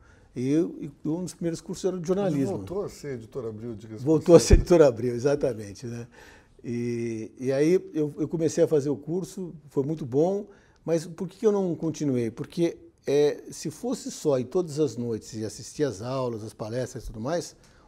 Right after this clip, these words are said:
Speaker 1: ok, dá pra fazer de segunda a sexta, um sábado de manhã, mas a exigência dos trabalhos em grupo é enorme. Aí eu não consegui acompanhar. Então eu fui até onde eu consegui, né? Depois o pessoal foi embora <laughs> e eu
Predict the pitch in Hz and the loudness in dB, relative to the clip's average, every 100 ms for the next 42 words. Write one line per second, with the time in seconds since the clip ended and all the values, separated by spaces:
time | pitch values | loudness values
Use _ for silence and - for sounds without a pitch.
0 | - 320 165 127 123 135 135 127 127 131 | -8 -2 2 2 0 -6 -4 -4 -4 -8
1 | 120 107 - 139 147 143 113 - 131 117 | -8 -10 -8 -2 -2 -2 -8 -10 -8 -8
2 | 110 107 104 110 139 143 139 - - _ | -10 -8 -8 -6 -6 -6 -10 -18 -20 _
3 | _ _ _ 123 135 165 160 - 170 208 | _ _ _ -6 -2 -2 -2 -4 -2 -2
4 | 185 131 113 180 175 - 123 98 - _ | -4 -6 -4 -2 -4 -8 -10 -12 -16 _
5 | _ 123 - 156 113 143 139 110 113 - | _ -14 -2 -2 0 0 0 -4 -6 -4
6 | 185 190 101 - _ 151 208 196 180 160 | -4 -6 -16 -18 _ -6 -2 0 0 0
7 | 98 98 - _ _ _ - 302 403 427 | -4 -12 -18 _ _ _ -8 -4 0 0
8 | - 359 370 349 381 320 - - _ _ | 0 -2 -2 -4 -2 0 -2 -8 _ _
9 | _ - 143 202 233 254 226 220 240 254 | _ -12 -2 -2 0 -2 0 0 0 -4
10 | - 190 175 151 147 151 190 214 - 277 | -2 0 2 0 -2 -8 -8 -8 -8 -10
11 | 285 233 165 139 170 117 - - - - | -6 -6 -4 -4 -4 -6 -8 -8 -6 0
12 | 175 190 - - | 2 2 -2 -16